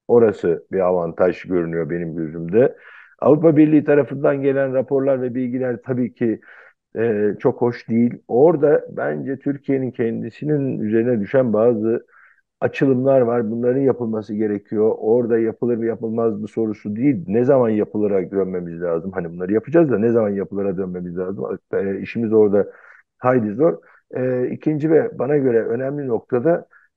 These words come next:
hani kalıcı bir yapısal değişiklik diyeceğim. Burada işte Merkez Bankası rezervlerinden tutun, enflasyon verilerinin düzgünlüğü olsun, şeffaflık olsun gibi gibi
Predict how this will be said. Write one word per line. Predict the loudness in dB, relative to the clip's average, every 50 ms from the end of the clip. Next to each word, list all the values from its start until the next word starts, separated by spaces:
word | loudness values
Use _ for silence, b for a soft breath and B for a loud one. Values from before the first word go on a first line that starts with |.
| _ _ _ _ -14
hani | -10 -8 -8 -10 _ _ -16
kalıcı | -8 -2 2 2 2 2 2 -2 0 2 4 4 4 4 2 2
bir | 2 2 2 2 0 -6 _ -18 -16 -12 -10 -6 -2 -2
yapısal | -2 -2 -4 -8 _ -4 -2 -2 -2 -2 2 4 6 6 6 6 4
değişiklik | 4 4 4 2 0 -4 -10 -12 -12 _ -2 -2 -2 -2 -4 -8 -4 0
diyeceğim. | 2 2 2 4 4 2 2 2 2
Burada | 0 0 0 2 4 4 4 4
işte | 2 -2 -12 -14 -12
Merkez | -10 -8 -8 -4 -2 -2 0 0
Bankası | 0 -2 -2 -4 -4 -2 0
rezervlerinden | 0 2 2 2 2 2 2 2 2 0 0 -2 -4 -6
tutun, | -6 -8 -6 -4 -2 -2 -2 -2 -4
enflasyon | -4 -6 -4 0 0 0 2 2 2 2 2 4
verilerinin | 2 2 2 2 0 0 0 -2 -2 -4 -4 -4
düzgünlüğü | -6 -6 -4 -4 -2 -2 -2 -2 -2 0 2
olsun, | 2 2 0 -2 -6 -10 -8
şeffaflık | -4 -4 -4 -2 0 -2 -4 -2 -4 -8 -4 0
olsun | 0 0 0 0 -4 -6 -6 -2
gibi | 0 2 2 4 2 2
gibi | 2 2 0 2 2 0 -2